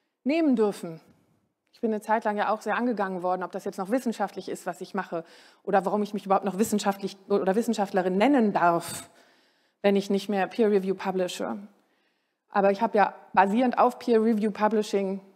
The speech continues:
Erkenntnissen und vor allem von Kolleginnen und Kollegen in diesem Raum versucht, es einfach nochmal anders zu formulieren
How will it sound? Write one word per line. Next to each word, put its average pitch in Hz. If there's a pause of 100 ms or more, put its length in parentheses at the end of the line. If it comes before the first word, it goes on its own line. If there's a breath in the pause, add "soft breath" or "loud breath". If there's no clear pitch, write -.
(400)
Erkenntnissen 240
und 208
vor 175
allem 190
von 190
Kolleginnen 202
und 185
Kollegen 214
in 208
diesem 190
Raum 196
versucht, 214
es 208
einfach 208
nochmal 202
anders 208
zu -
formulieren 196